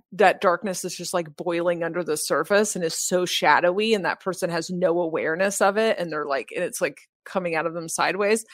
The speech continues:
I'd rather someone who's, like, shot dope in their neck. <laughs> You know what I mean? <laughs> Just, like, I'd rather someone who stole their parents' rent.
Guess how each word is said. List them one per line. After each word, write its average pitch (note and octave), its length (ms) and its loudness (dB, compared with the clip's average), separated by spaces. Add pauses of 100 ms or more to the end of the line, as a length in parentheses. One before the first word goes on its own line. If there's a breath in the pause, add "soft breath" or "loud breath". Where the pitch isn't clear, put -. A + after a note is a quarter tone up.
(240 loud breath)
I'd G3+ 160 6
rather A3 320 8
someone F#3 340 -2
who's, F3 240 -6
like, F3 180 -2
shot - 420 -2
dope - 280 -4
in - 80 -10
their A2+ 140 -6
neck. - 400 -8
<laughs> - 80 -14
You G#3 200 2
know F#4+ 80 10
what F#4+ 140 8
I C4 40 4
mean? D4+ 300 2 (100)
<laughs> - 120 -20
Just, E4+ 220 2
like, C#4+ 340 4 (580 loud breath)
I'd A#3+ 160 8
rather B3 260 10
someone A3 320 2
who G#3+ 140 0
stole F#3+ 320 -2
their F3+ 140 -6
parents' - 500 -6
rent. - 220 -14